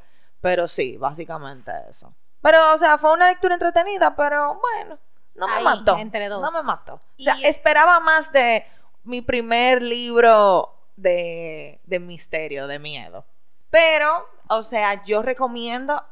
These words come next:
Speaker 1: honestamente recomiendo esta serie de libros, la de
Speaker 2: Ujú,
Speaker 1: Favorite
Speaker 2: ujú.
Speaker 1: Stories, porque ahí uno conoce a un autor sin dedicarle tanto tiempo.
Speaker 2: Exacto.
Speaker 1: O
Speaker 2: Ujú.
Speaker 1: sea, ya tú sabes de que, ah, ok, yo me leería un libro full de este autor.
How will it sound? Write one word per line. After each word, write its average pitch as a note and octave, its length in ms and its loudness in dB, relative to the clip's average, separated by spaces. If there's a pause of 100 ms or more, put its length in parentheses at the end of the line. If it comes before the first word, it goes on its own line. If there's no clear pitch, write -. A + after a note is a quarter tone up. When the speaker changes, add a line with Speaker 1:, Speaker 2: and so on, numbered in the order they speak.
(280)
Speaker 1:
honestamente A#3 640 -6
recomiendo A3 420 -6
esta A3+ 260 -4
serie E3 480 -2
de E3+ 120 -6
libros, E3+ 520 -10
la E3 160 -2
de E3 100 -4
Speaker 2:
Ujú, C4+ 140 -6
Speaker 1:
Favorite G3+ 360 2
Speaker 2:
ujú. B3 80 -8
Speaker 1:
Stories, F3+ 440 -6 (320)
porque B3 320 0
ahí C4+ 240 0
uno C4 220 0
conoce C4+ 540 -2 (180)
a G#3+ 180 6
un A3 160 -2
autor C#4 540 4 (100)
sin A#3 640 -8
dedicarle G#3+ 560 0
tanto A3 320 -2
tiempo. C#3+ 320 -14
Speaker 2:
Exacto. - 580 -12 (480)
Speaker 1:
O A3 80 -2
Speaker 2:
Ujú. A3+ 80 0
Speaker 1:
sea, A3+ 420 4 (260)
ya B3+ 260 4
tú E4+ 160 -4
sabes D#4+ 320 4
de C4+ 120 -4
que, C4 100 -2
ah, C4+ 180 4
ok, C4 120 -6 (140)
yo G#3 100 -2
me A3+ 120 2
leería G#3 540 0 (380)
un G3 180 -8
libro F#3 340 -2
full D#3+ 300 -6
de D#3 100 -8
este D#3 120 -8
autor. D3 400 -8